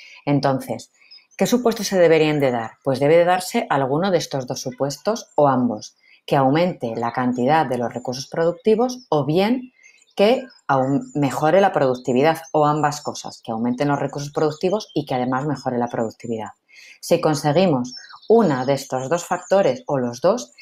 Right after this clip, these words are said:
la frontera de posibilidades de producción, eh, sufriría un desplazamiento hacia la derecha, es decir, supondría un crecimiento económico. ¿Y qué es la productividad de la que estamos hablando aquí? Es la relación que existe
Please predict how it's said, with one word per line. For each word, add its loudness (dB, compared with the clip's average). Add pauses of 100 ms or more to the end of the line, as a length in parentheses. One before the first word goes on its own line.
(140)
la 0
frontera 0
de -2
posibilidades -2
de -8
producción, -2 (840)
eh, 2
sufriría -2
un 0
desplazamiento -2 (100)
hacia -4
la 0
derecha, -4
es -4
decir, -8
supondría -2
un -2
crecimiento 0
económico. -8 (920)
¿Y 2
qué 2
es 4
la 4
productividad 4
de 4
la 2
que -10
estamos -4
hablando -2
aquí? -16 (580)
Es 0
la 2
relación -2
que -2
existe -4